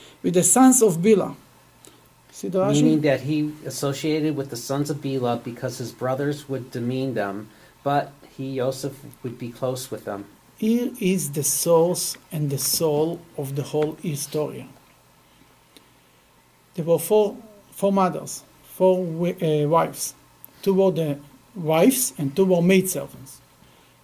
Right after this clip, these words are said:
Speaker 1: The children of Leah looked on the children of the maidservant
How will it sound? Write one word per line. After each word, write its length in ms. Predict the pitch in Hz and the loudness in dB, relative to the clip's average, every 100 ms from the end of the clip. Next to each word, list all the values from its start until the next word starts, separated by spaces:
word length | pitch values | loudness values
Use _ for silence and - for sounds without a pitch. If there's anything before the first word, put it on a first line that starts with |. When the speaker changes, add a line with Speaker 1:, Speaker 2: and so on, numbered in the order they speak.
| - | -6
Speaker 1:
The 140 | 156 | -4
children 600 | 147 - 240 269 254 226 | -2 -2 2 6 6 4
of 240 | 185 - 190 | 0 -2 0
Leah 520 | 190 254 180 139 147 - - | 4 6 6 4 0 -10 -2
looked 340 | 180 247 - | 0 0 0
on 100 | 185 | -2
the 100 | 156 | -2
children 440 | 160 214 214 190 175 | -2 -2 0 2 0
of 120 | 156 | -2
the 80 | 175 | -2
maidservant 800 | 185 214 - 160 147 180 180 | 0 0 -2 -4 -2 -6 -8